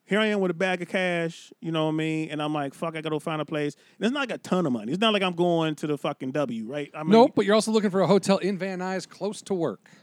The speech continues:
Speaker 1: on Roscoe.
Speaker 2: Ooh.
Speaker 1: Yeah, it's like
Speaker 2: <laughs>
Speaker 1: Roscoe and fucking Sepulveda.
Speaker 2: Wow.
Speaker 1: That's a great neighborhood in nineteen ninety-eight. <laughs> You know what I mean?
Speaker 2: Wow, guy from Cincinnati, you're like,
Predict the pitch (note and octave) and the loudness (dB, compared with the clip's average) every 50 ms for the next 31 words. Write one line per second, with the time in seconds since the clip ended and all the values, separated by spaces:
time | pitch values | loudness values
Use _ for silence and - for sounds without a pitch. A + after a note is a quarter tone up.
0 | _ - _ - - - G3 G#3+ A#3 A#3 A3 G#3+ G3+ - - - D#3+ C#3+ C#3 C3 | _ -20 _ -4 0 2 4 4 4 2 2 0 -4 -6 -4 -2 0 0 2 2
1 | C3+ C3+ C#3 - _ _ - A2 E3 G#3+ G#2 E2+ D2+ D2 D#2 - D3+ D#3+ E3 E3 | 0 -2 -4 -8 _ _ -4 -4 -4 -4 -6 -10 -10 -12 -14 -4 0 0 2 2
2 | D#3 D3+ D3 C3+ A#2+ A2 G2 A2+ D3+ F3+ E3+ F3+ F3 F3 D#3+ D3 D3 F3 G3 G#3 | 2 0 -2 -4 -4 -8 -6 -4 -4 -4 0 0 0 2 2 2 2 2 2 0
3 | G#3 G#3 - A3 G3+ G3+ G3+ F#3+ F3 D#3 D3+ D3+ - F#3+ F3 - - E3+ D#3+ - | -2 -4 -2 0 2 2 2 2 0 -2 -4 -4 -4 -6 -6 -4 -4 -6 -4 -4
4 | E3 D3+ - - F#3+ F#3 E3+ D3 C#3+ C3+ C3 B2+ B2 - - - - D3 D3+ D3 | -4 -2 0 2 4 4 4 4 2 2 2 0 -2 -6 -10 -12 -8 -4 -2 -2
5 | - E3+ D#3 C3 A#2+ A2 - - G#3 A3+ G#3+ G3+ F3+ E3+ D#3+ D3+ D3 C#3+ D3 C3+ | -2 -2 -6 -8 -8 -8 -4 -2 -2 -2 -2 -2 -2 -2 0 0 0 0 0 -2
6 | C3 B2 B2 B2 B2+ - - C#3 B2 B2+ B2+ A#2+ A2+ B2 B2 B2+ B2+ C3 - - | -2 -4 -4 -6 -8 -10 -8 -8 -8 -6 -6 -6 -6 -4 -4 -4 -4 -6 -8 -10
7 | D#3 - - - - - D#4 - - - D#4 B3 - - - A#3 F#3+ F#3+ G3 G3+ | -14 -14 -12 -12 -4 -2 -2 2 6 6 6 6 6 6 6 6 6 4 2 4
8 | G#3+ G3 - - - - B3 A3+ - - - - - - - - - _ - G4+ | 4 2 2 2 0 0 2 2 2 0 -2 -14 -20 -20 -20 -20 -20 _ -4 0
9 | G#4 C4+ F#3+ - - - - C4+ C4 G#3 - F#3 D#3 - G#3+ G#3 F3+ - F3 D3+ | 2 2 2 0 -2 0 2 4 4 4 0 -4 -6 -4 -4 -4 -2 -2 -4 0
10 | D3+ F#3+ A#3+ B3+ G#3+ G#3 G#3+ G#3 G#3 G#3 G3 F#3 F3+ F3+ E3 - - | 2 2 4 6 6 4 4 4 4 4 6 6 4 4 2 -2 -12